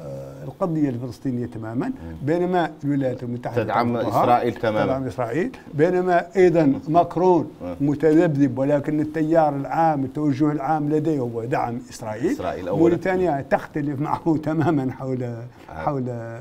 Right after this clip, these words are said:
Speaker 2: لكن
Speaker 1: القضية.
Speaker 2: ذلك لا يؤثر
Speaker 1: مور-،
Speaker 2: على العلاقات.
Speaker 1: موريتانيا
Speaker 2: يعني العلاقات تتبع، تريد أن تقول بأن العلاقات هي تتبع للمصالح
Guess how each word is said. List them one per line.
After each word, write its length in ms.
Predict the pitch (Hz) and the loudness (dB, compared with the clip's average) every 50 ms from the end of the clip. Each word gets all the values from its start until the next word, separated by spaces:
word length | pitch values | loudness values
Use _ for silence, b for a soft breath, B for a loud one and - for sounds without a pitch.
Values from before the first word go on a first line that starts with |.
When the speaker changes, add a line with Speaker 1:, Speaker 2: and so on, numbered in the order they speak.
| - - 95 | -12 -8 -6
Speaker 2:
لكن 240 | 104 127 135 123 123 | -4 -2 0 2 2
Speaker 1:
القضية. 140 | 120 127 | 4 4
Speaker 2:
ذلك 180 | 127 135 131 - | 4 2 2 4
لا 120 | 135 127 | 4 6
يؤثر 380 | 127 143 151 131 131 131 135 151 | 6 6 6 4 4 4 2 2
Speaker 1:
مور-، 120 | - - | 4 4
Speaker 2:
على 200 | 113 120 123 135 | 4 4 4 2
العلاقات. 240 | 143 143 - - 101 | 2 0 -2 0 2
Speaker 1:
موريتانيا 520 | 156 180 196 196 190 196 202 202 196 202 202 | 2 4 4 2 0 0 0 0 2 4 6
Speaker 2:
يعني 180 | - 165 175 | 6 6 6
العلاقات 540 | 180 147 147 151 151 151 170 190 185 - - | 6 6 8 8 8 10 10 8 8 6 2
تتبع، 340 | 147 - - 151 190 196 - - - - - - - | 2 2 4 4 4 4 4 -4 -18 -20 -20 0 4
تريد 220 | 170 185 196 185 180 | 4 4 6 6 6
أن 100 | 151 139 | 6 6
تقول 320 | 165 147 - 185 185 160 | 4 4 4 4 6 6
بأن 220 | 151 156 147 143 | 6 6 6 6
العلاقات 520 | 139 123 117 127 131 127 - 160 165 - 135 | 4 4 4 4 4 4 4 2 2 4 2
هي 100 | 139 117 | 0 4
تتبع 340 | - 170 175 165 143 143 127 | 4 4 4 4 2 2 2
للمصالح 600 | 123 120 117 117 110 107 - 131 135 147 170 | 2 0 0 0 -2 0 2 4 4 4 2